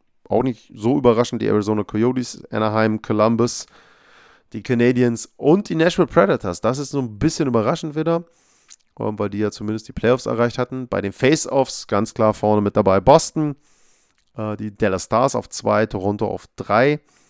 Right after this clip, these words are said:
Carolina auf vier, bei Boston und, äh, Chicago auf fünf. Das sieht man also zum einen, ähm, jetzt könnte man ja, wenn man jetzt sagt, Boston war das beste Team der, des Jahres, fünfundfünfzig Prozent Face-Off,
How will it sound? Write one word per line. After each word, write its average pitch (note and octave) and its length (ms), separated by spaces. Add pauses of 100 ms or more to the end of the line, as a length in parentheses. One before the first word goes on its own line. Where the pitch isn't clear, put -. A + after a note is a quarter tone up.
(760)
Carolina G2+ 920 (140)
auf - 460
vier, F#3 380
bei B2+ 160
Boston A#2+ 540
und, C#3 180
äh, B2 180 (100)
Chicago A2+ 440
auf F2+ 120
fünf. A#2+ 360
Das G#2 160
sieht B2+ 100
man A#2 140
also G2+ 220
zum G#2+ 220
einen, B2 260 (520)
ähm, A2+ 260 (280)
jetzt - 120
könnte D3+ 200
man C#3 160
ja, C3+ 220
wenn A2+ 80
man A2 120
jetzt A2 140
sagt, - 240
Boston B2 400
war A2 100
das G2 140
beste G#2+ 300
Team G#2 340
der, F#2 400 (400)
des - 160
Jahres, A#2 680 (1080)
fünfundfünfzig C#3+ 500
Prozent A2+ 340
Face-Off, C#3+ 540